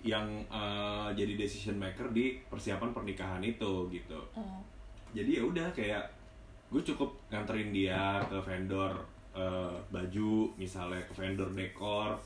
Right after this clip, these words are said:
Speaker 1: Eh, gue nganterin aja, kalau yang bilang yes atau no dia aja gitu, daripada banyak debatnya kan, buat sesuatu yang kayak menurut gue tidak perlu dibikin ribet gitu. Karena kan kita pengennya sebenarnya nikahan yang si-, sesimpel itu kan gitu.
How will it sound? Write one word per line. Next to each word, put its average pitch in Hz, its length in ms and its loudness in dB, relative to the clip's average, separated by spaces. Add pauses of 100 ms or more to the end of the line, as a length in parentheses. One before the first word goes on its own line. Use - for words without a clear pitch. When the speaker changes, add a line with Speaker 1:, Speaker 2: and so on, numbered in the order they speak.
(400)
Speaker 1:
Eh, 98 120 -2
gue 92 100 0
nganterin 117 440 2
aja, 104 500 2
kalau 95 280 2
yang 92 160 2 (220)
bilang 95 340 0 (180)
yes 95 240 -2
atau 95 180 -4
no 110 180 0
dia 107 220 0
aja 107 380 0
gitu, 92 300 0
daripada 92 380 -2
banyak 90 280 -2
debatnya 92 520 -2
kan, 135 220 0
buat 104 180 0
sesuatu 95 400 -2
yang 113 200 4
kayak 95 240 -2
menurut 95 280 0
gue 120 200 0
tidak 113 240 0
perlu 101 180 0
dibikin 95 400 0
ribet 110 360 4 (420)
gitu. 95 280 -2
Karena 98 200 0
kan 196 140 0 (840)
kita 120 200 0
pengennya 160 320 2
sebenarnya 139 400 4
nikahan 117 360 0
yang 117 100 0
si-, - 160 -8
sesimpel 104 840 -2
itu 113 160 2
kan 92 220 0 (500)
gitu. 98 260 0